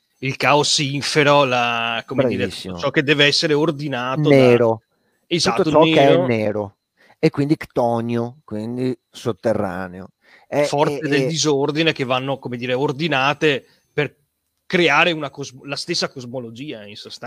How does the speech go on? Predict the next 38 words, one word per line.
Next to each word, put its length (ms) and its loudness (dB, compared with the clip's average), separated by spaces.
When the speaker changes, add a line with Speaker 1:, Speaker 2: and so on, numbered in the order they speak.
Speaker 2:
per 140 0
Speaker 1:
che 80 -4
Speaker 2:
poterle 240 4
utilizzare, 800 0
Speaker 1:
per 120 0
poter 280 0
Speaker 2:
cioè 80 -6
per 160 6
non 160 0
essere, 640 0
eh, 800 0
distrutti 560 -6
da 140 0
quelle 220 -2
forze. 520 -6
E 100 -6
quelle 180 0
forze 260 -4
Speaker 1:
Esatto. 120 -4
Speaker 2:
cos'erano? 580 -4
La 120 -6
forza 280 -6
del 140 -4
vulcano? 720 -8
Le 120 -4
forze 480 -4
telluriche? 880 -6
Che 140 -2
Speaker 1:
Certo. 160 -6
Speaker 2:
sono 320 -4
incontenibili. 1120 -4
Allora, 340 2
con 480 -4
tutto 280 -8
un 100 -6
processo 720 -2
di 320 0
consacrazione 1120 -2